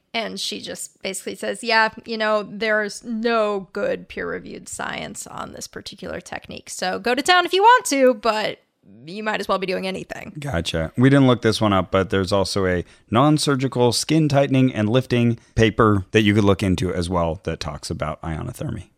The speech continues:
Speaker 1: Sweet.
Speaker 2: But it pointed to negative results for ionothermy as a treatment as well.
Speaker 1: And here's a weird thing. The guy who invented it, hard to find anything about him.
Speaker 2: Interesting.
Speaker 1: Yeah.
Speaker 2: Huh. This
Speaker 1: I
Speaker 2: French chemist.
Speaker 1: <laughs> Yeah,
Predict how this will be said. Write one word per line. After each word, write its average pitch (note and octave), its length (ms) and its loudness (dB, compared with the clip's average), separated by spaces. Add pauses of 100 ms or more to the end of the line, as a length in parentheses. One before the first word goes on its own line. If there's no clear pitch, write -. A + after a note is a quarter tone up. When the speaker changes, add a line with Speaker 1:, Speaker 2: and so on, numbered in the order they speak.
Speaker 1:
Sweet. G#3 760 -6
Speaker 2:
But G2+ 240 4
it F#2+ 160 0
pointed E2 340 0
to F2 120 -2
negative D#2 440 -6
results D#2 460 -6
for D2 460 -8 (440)
ionothermy D#2 600 -2
as D#2+ 160 -6
a E2 60 -4
treatment E2 440 -6
as B2 140 2
well. C#3+ 220 -2 (340)
Speaker 1:
And A#3 140 -8
here's F4 200 -2
a B3+ 40 -4
weird G3+ 240 -2
thing. F#3+ 340 -6
The G#3 180 -6
guy C4+ 240 2
who B3+ 80 -2
invented G#3 420 -4
it, E2 280 -6 (260)
hard F4 680 -4
to A3+ 100 -10
find G3+ 380 -6
anything G3 480 -8
about - 260 -8
him. - 400 -16
Speaker 2:
Interesting. G2+ 720 2
Speaker 1:
Yeah. D#2+ 400 0 (120)
Speaker 2:
Huh. B2 200 0 (160)
This F#2+ 200 2
Speaker 1:
I G#2 140 -4
Speaker 2:
French D#2 400 -2
chemist. D2 420 -10 (120)
Speaker 1:
<laughs> - 140 -10
Yeah, D#4+ 260 2